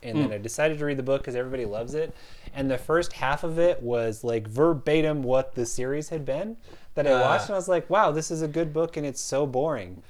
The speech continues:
Speaker 1: Normally, I read
Speaker 2: <laughs>
Speaker 1: first and then watch, and having the reverse experience was very strange. But, yeah, I mean, I, that isn't the moment that I picked, but that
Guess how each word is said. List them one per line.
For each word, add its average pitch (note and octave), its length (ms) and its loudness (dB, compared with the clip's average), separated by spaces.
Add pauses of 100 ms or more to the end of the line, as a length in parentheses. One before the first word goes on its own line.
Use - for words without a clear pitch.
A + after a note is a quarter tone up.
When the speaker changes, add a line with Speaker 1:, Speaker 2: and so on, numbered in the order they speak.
(160)
Speaker 1:
Normally, F3+ 320 4
I D3+ 60 6
read D3+ 240 2
Speaker 2:
<laughs> D3 80 -2
Speaker 1:
first C#3+ 200 0
and C#3 140 0
then C3 160 0
watch, C3 320 0
and A#2+ 180 -6
having D#3 400 -2
the C3 100 0
reverse A2+ 460 -2
experience F3 460 -6
was A2 100 -8
very A2+ 320 -2
strange. F2 540 -12 (640)
But, C3+ 260 4 (460)
yeah, D3 280 2
I C3 140 -4
mean, C3+ 460 0
I, B2+ 480 0
that B2+ 320 -2
isn't D3 260 -4
the C#3 60 -6
moment C3 340 -4
that A#2+ 140 0
I A2+ 80 2
picked, A#2+ 420 -6
but A2 240 -4
that A#2+ 240 -6